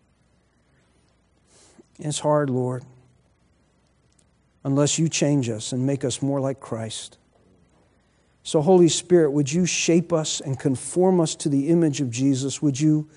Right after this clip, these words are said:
transform our minds, Lord, that we might be able to be a living sacrifice?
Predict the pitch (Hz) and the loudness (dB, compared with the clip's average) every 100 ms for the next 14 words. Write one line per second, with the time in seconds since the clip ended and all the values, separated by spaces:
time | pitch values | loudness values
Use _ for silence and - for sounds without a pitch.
0 | - - - _ _ _ _ _ - 190 | -20 -20 -20 _ _ _ _ _ -2 4
1 | 196 - - 202 202 185 175 156 143 151 | 4 4 2 4 6 6 4 4 4 4
2 | 156 156 147 143 - - 302 156 143 139 | 4 2 0 -2 -10 -14 -4 0 0 0
3 | 147 147 175 165 160 151 156 156 156 156 | -2 2 4 6 4 2 2 4 4 2
4 | 143 156 147 135 160 156 160 147 - 151 | 4 4 4 4 4 4 2 0 -2 -2
5 | 143 139 - 139 143 - - | -4 -10 -8 -8 -8 -12 -16